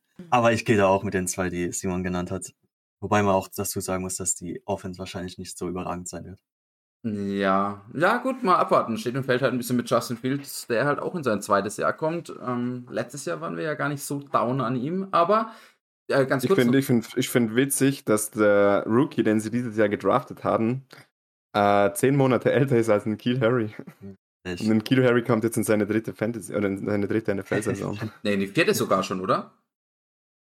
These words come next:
Speaker 1: Kommt er nicht sogar schon in seine vierte?
Speaker 3: Dritte,
Speaker 1: Ich,
Speaker 3: glaub ich.
Speaker 1: ich ver-, ich ver-, ich zerst-, verstreue hier ziemlich Fake News die ganze Zeit.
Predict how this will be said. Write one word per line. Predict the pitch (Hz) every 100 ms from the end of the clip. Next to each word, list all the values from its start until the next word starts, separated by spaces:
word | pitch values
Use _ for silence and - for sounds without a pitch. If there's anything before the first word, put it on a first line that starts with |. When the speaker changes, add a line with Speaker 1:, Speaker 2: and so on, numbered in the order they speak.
| _ _ _
Speaker 1:
Kommt | 101 104
er |
nicht | 101
sogar | 104 98
schon | 98 98
in |
seine | 98 95
vierte? | 117 139
Speaker 3:
Dritte, | 139 117
Speaker 1:
Ich, | 107
Speaker 3:
glaub | 101 98
ich. | 101 - _
Speaker 1:
ich | 120
ver-, | - 104 98
ich | 107
ver-, | - 104 98 98 - - - -
ich | 110 -
zerst-, | - 120 - - -
verstreue | - 117 - 123 131
hier | 123
ziemlich | 117 120 113 113
Fake | - 120 -
News | 110 107
die |
ganze | 101 101 101
Zeit. | 110 123